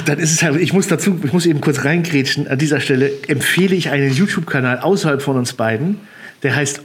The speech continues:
Offen Unehrlich. Und nicht und, sondern U N. Offen Unehrlich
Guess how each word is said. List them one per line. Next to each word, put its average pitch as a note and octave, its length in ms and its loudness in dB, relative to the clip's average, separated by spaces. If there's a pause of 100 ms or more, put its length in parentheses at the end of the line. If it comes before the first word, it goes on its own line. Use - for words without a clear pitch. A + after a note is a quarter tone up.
Offen A#3+ 460 0 (100)
Unehrlich. F#3+ 1200 0 (440)
Und G#3 300 2
nicht G#3 200 2
und, B3+ 220 2
sondern F3+ 380 0
U G#3 120 4
N. C#3 260 0
Offen A#3 380 -2 (140)
Unehrlich G3+ 1400 0